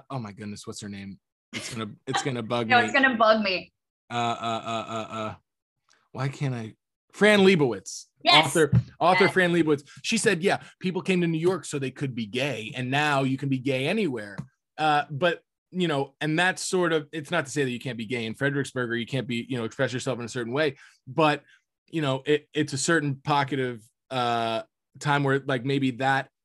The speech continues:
Speaker 1: has stunted itself. It's like, "Oh, we don't really, like, interact with too many of those people here,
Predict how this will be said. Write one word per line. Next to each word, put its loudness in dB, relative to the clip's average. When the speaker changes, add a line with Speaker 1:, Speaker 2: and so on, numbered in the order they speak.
Speaker 1:
has -6
stunted -4
itself. -2
It's -8
like, -6
"Oh, 2
we 2
don't 0
really, -2
like, -6
interact 0
with -8
too -6
many -2
of 0
those -4
people -6
here, -2